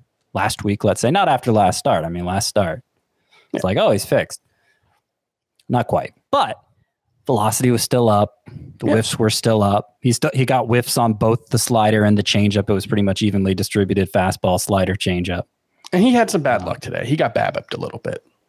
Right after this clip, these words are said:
Speaker 1: Sure. I mean, walks have been an issue in both, but
Speaker 2: Yeah.
Speaker 1: were an issue in both of the starts this week. So obviously he needs to get that.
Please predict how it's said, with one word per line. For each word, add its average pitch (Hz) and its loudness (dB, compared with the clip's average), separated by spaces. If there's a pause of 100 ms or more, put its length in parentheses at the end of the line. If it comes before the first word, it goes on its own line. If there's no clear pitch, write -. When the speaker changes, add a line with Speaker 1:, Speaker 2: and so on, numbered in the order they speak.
Speaker 1:
Sure. 110 0
I 123 0
mean, 120 0
walks 139 0
have 131 -2
been 120 0
an 110 2
issue 107 2
in 95 2
both, 101 -2 (300)
but 143 -6
Speaker 2:
Yeah. 123 -6
Speaker 1:
were 139 4
an 123 2
issue 117 2
in 101 2
both 104 0
of 95 -14
the 95 -2
starts - -4
this - -8
week. 85 -10
So - 2
obviously 95 0
he 92 2
needs 92 0
to 92 -4
get 90 -4
that. 196 -2